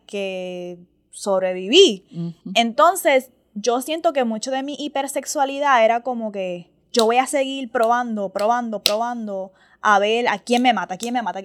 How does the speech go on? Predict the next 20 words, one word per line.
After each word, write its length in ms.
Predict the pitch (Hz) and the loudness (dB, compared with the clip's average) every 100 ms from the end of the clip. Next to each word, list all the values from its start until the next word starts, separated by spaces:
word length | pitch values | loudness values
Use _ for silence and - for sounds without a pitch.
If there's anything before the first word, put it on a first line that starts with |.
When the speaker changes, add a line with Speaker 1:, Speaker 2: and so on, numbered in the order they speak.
| - | -10
Speaker 1:
Tú 100 | 247 | -4
sabes, 260 | 247 220 254 | 2 2 2
Speaker 2:
Oh, 40 | |
Speaker 1:
como 140 | 240 226 | -2 -2
Speaker 2:
wow. 80 | 226 | 0
Speaker 1:
que 100 | 233 | 4
era 160 | 262 | 4
como 280 | 285 294 262 | 4 -2 -2
que 60 | 233 | -4
esta 260 | 233 233 | -2 0
cuestión 520 | 247 285 - 320 311 285 | 0 -2 -2 -4 -4 0
de, 220 | 254 220 - - | 0 0 -6 -4
"Ah, 100 | 202 | 4
yo 100 | 269 | 4
sobreviví 500 | 240 247 277 320 349 | 4 2 2 0 0
esto". 200 | 359 359 | 4 4
Speaker 2:
De 120 | 185 208 | 8 10
riesgo. 500 | 214 220 180 165 151 - | 12 10 8 4 4 -2
Er- 180 | 190 - | -4 2
Speaker 1:
Eh, 100 | 262 | 0